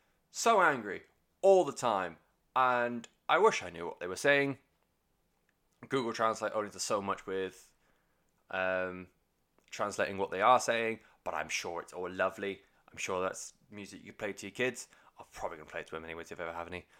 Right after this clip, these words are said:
Um, kind of bands that I would compare this to, or kind of bands that I feel like other fans would like. The big one for me was Converge, the sort of, like, dissonant hardcore end of things. Um,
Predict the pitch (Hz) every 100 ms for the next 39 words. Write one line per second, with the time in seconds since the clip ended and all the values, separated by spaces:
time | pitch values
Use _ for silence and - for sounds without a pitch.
0 | _ _ - 101 104 104 107 110 _ _
1 | _ _ _ _ _ _ - 202 180 175
2 | 156 - 139 131 - 131 127 113 123 120
3 | 107 98 - 110 101 101 98 92 - -
4 | 104 98 95 - - - _ _ - 104
5 | - 98 101 101 117 123 - _ _ _
6 | _ _ - - 202 202 - 156 147 127
7 | 151 - 147 117 123 131 135 - - _
8 | _ _ _ _ _ _ _ _ - 117
9 | 110 120 107 - 127 - 117 107 117 110
10 | 110 113 110 127 123 117 127 120 120 120
11 | - _ _ 98 98 101 101 104